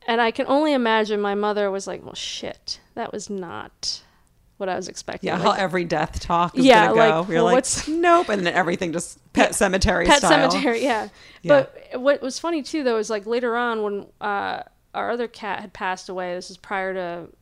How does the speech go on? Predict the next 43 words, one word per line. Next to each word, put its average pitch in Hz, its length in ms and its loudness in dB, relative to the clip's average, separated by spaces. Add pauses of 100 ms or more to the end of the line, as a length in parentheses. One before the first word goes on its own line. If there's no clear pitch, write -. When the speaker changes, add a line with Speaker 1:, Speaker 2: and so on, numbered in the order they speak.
(100)
Speaker 1:
Weasel, 196 580 -10 (440)
uh, 185 320 -4
we 196 80 -8
had 202 120 -10
this 202 140 -14
other 190 320 -8
Siamese 190 580 -8
cat 208 280 -10
who 208 80 -10
was 180 100 -6
Speaker 2:
Yeah. 147 120 -4 (300)
Speaker 1:
kinda 214 200 -2
crabby. 196 500 4 (380)
And, 220 260 8
um, 208 380 4 (100)
it 220 80 0
was 226 260 -2 (300)
Thanksgiving, 254 680 0 (240)
and 202 280 4
my 196 60 2
mom's 214 240 2
sitting 240 200 0
at 220 40 2
the 214 60 2
table, 214 520 2
and 185 140 -4
then 185 220 -4
the 185 60 -6
cat 208 320 -6
just - 180 -12
went 202 140 -4
and 185 80 -8
laid 185 120 -8
down 185 420 -8
in 196 80 -10
the 190 60 -8
middle 190 260 -4
of 185 60 -8
the 196 60 -14
floor 202 380 -4
and - 320 -10 (240)
died. 202 400 -4 (280)
And 190 420 -4